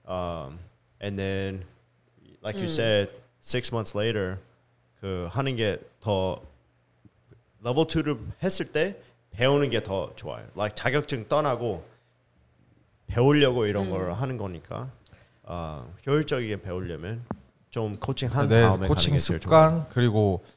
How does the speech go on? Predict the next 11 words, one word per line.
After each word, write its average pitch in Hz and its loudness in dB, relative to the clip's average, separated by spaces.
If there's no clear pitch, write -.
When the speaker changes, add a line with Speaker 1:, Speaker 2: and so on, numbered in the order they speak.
Speaker 3:
뭐가 135 12
잘못되고 127 6
있었는지, 110 4
뭘 110 8
잘하고 123 10
있었는지를 117 4
Speaker 2:
근데 330 8
또한 320 4
나의 190 6
색깔. 156 2
Speaker 3:
네. 92 4